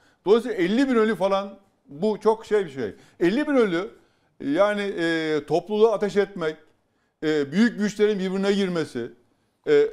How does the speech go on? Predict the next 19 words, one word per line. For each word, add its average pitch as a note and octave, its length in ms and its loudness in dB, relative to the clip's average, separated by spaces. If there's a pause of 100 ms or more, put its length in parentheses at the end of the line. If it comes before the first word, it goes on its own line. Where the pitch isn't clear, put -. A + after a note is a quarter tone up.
ancak G#3+ 420 0
öyle A#3+ 100 4
olabilir. C#3+ 420 0 (280)
Ya F3 180 0
da, F#3 320 2
e, C#3+ 360 4
çok G3 280 4
büyük F#3 220 -8
bir F#3 100 -4
gerilla F3 420 2
harbi F3 180 0
olur. C3 300 -2
Yani F#3 320 0 (400)
bence, G#3 840 2
e, E3+ 500 0
çok A#3 200 0
abartılmış F#3+ 520 0
bir F#3+ 80 -4
rakam. B2+ 300 -2